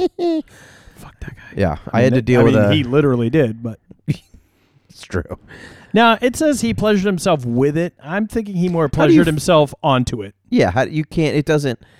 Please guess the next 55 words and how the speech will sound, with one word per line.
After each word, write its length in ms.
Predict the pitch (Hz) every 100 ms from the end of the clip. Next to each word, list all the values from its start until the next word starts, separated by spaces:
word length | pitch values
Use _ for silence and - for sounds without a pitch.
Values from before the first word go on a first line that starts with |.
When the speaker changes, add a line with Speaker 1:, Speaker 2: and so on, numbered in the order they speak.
| _ _ -
Speaker 1:
like, 180 | 120
we 140 | 135 165
have 240 | 139 139
a 120 | 120
tickle 420 | 104 - 123 110 82
El-, 140 | 101
tickle 300 | - 135 110
me 160 | 101 101
Elmo, 320 | 101 104 98
or 340 | 92 90 85 95 _ _ _ _ _ -
in 140 | 107
this 140 | 95
case, 280 | - 90 85 - -
fuck 260 | - 101 -
me 120 | 98
Elmo 260 | 95 87 -
Speaker 2:
Yeah, 180 | -
yeah. 200 | 117 117 110
Speaker 1:
at 120 | 110 120
home. 140 | 117
There's 160 | 131 135
really 260 | 208 202
Speaker 2:
Blaze 200 | 175 165 139
me 140 | 151
up, 200 | 151 143
Elmo. 440 | 131 139 131 123 -
Speaker 1:
unless 340 | 139 147 190 -
you're 80 | 180
just 340 | 147 143 - _
rubbing 500 | - 98 107 113 123
your 120 | 117 113
dick 260 | 113 110
along 340 | 104 101 110 110
it, 100 | -
like, 180 | 101 104
along 260 | 104 104
AstroTurf 680 | 101 107 113 107 90 101 92
or 60 | 92
something 300 | - 98 98
Speaker 2:
Yeah, 100 | 247
Speaker 1:
like 180 | 208 165
Speaker 2:
like, 80 | 170
Speaker 1:
that. 40 |
Speaker 2:
you 80 | 285
could 200 | 330 180
fuck 320 | - 180 196
a 60 | 147
Teddy 300 | - 151 131
Ruxpin. 500 | 123 156 - - 113
The 60 | 117
mouth 280 | 131 170 147
opens. 640 | 123 151 - 90 101 - -
Speaker 1:
<laughs> 0 |
It 40 | -
does. 400 | - - - -